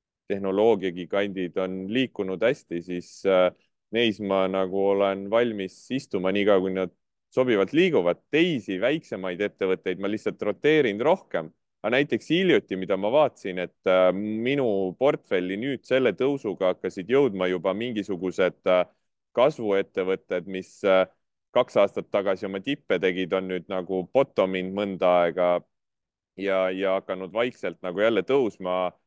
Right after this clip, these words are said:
Äh, üks, mis praegu tuleb meelde, Coinbase, ticker Coin, jõudis minu portfelli. Äh, see ei tähenda seda, et nüüd, äh,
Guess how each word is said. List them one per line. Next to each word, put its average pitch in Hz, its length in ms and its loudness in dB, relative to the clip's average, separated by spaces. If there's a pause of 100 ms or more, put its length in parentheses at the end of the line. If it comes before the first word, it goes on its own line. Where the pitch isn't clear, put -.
(180)
Äh, 90 280 -2
üks, 110 260 -8
mis 92 160 -10
praegu 98 300 2
tuleb 87 200 0
meelde, 90 640 0
Coinbase, 92 580 -4
ticker - 380 -2
Coin, 92 480 2 (560)
jõudis 95 440 2
minu 110 200 -4
portfelli. 78 640 -2 (420)
Äh, 85 480 2
see 110 140 2
ei 101 40 2
tähenda 92 300 -2
seda, 98 280 -2 (180)
et 82 100 -8 (140)
nüüd, 87 260 -12 (160)
äh, 80 460 0